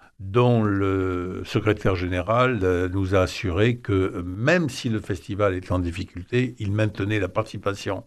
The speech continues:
de la Fondation B N P Paribas et de B N P Paribas Occitanie au festival, ce qui pour nous était quand même, euh,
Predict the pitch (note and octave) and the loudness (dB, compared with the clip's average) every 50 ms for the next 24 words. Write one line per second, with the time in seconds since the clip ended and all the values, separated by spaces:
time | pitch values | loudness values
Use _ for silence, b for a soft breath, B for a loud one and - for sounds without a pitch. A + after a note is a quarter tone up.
0 | _ _ G#2 A2+ G#2+ G2 F#2+ - G2+ F#2+ F#2+ F#2 - - G2 F#2 F#2 F#2 F2+ F2+ | _ _ 2 4 4 4 4 2 0 0 0 0 0 -2 -2 0 0 -2 -2 -4
1 | F#2 E2+ - F2+ F2+ G2 G2 G2 G2 G2 - - - - - C#3 B2+ B2 A2 G#2+ | -6 -4 -2 -2 0 0 2 4 4 4 4 0 -6 -2 2 4 4 6 6 4
2 | G#2 F#2+ G2+ G2 G2+ F#2+ F2 - G2 F#2 - - F#2 F#2+ F#2+ F#2+ F2+ F2+ F2+ F2 | 2 4 2 2 2 0 0 0 -2 0 0 0 0 0 0 2 2 2 0 0
3 | - - - G#2+ - F#2 F2+ F#2+ F#2+ G2 F#2+ b b b b b _ C3 B2+ B2+ | -2 -4 -6 -4 -2 -2 -2 0 -2 -2 -4 b b b b b _ 0 0 4
4 | - G#2+ - - - F#2+ F#2 A2 B2 B2+ B2 B2 - - - E2+ D#2 F2 F#2 G2+ | 2 2 2 0 -4 -2 2 2 2 2 0 -4 -12 -14 -14 -12 -10 -8 -6 -4
5 | A2 A#2 A2 G2+ F2+ - - B2 A#2 A#2 G#2+ - - - F#2 F#2 G#2 A#2 A#2 G#2+ | -2 0 0 0 -2 -2 0 2 2 2 2 0 -2 -6 -4 0 0 0 0 0
6 | F#2+ F#2 F2 | 0 -2 -4